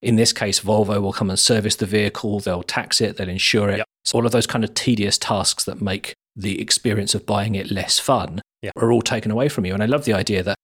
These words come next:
Speaker 1: you don't buy a car, you buy the ability to go places with
Speaker 2: Yes.
Speaker 1: a certain amount of capacity and in a certain amount of comfort.
Speaker 2: Yeah.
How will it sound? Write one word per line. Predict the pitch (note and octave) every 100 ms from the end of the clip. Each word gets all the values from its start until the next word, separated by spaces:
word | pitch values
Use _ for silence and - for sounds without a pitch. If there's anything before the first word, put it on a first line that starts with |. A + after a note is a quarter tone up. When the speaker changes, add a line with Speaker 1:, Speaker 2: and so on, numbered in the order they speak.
| _
Speaker 1:
you | - A#2
don't | C#3 A2+
buy | B2+
a | G#2
car, | - G#2 G2 G2 -
you | A#2 G#2+
buy | A2+ G#2+
the |
ability | G2+ G#2+ G2+ G2+
to | G2+
go | G2+ G#2 A2
places | G#2 F#2+ - F#2+ F#2 - - _ _ A2+
with | G#2
Speaker 2:
Yes. | G2 - -
Speaker 1:
a |
certain | - G#2+ G2+
amount | G#2+ G#2+ A2+
of |
capacity | - - B2 - A2+ G#2+ G2+
and | G2+
in | G2
a | G2
certain | - G#3 G3+
amount | - -
of | G2+
comfort. | - A#3 - - -
Speaker 2:
Yeah. | -